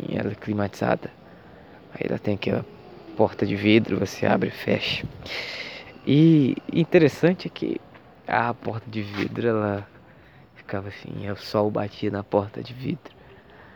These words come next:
E o vidro era bom porque ele causava aquele efeito de,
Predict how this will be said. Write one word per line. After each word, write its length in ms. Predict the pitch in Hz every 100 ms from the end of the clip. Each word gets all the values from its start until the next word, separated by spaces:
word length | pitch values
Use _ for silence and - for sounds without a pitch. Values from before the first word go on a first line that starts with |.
| - - - - - -
E 220 | 160 170
o 20 |
vidro 380 | 139 143 143 175
era 120 | - - - - - - - - -
bom 480 | 131 131 156 226 240
porque 320 | 175 - 170
ele 180 | 180 - - -
causava 420 | 165 156 165 180
aquele 280 | - 190 180
efeito 460 | - - 170 - -
de, 240 | - -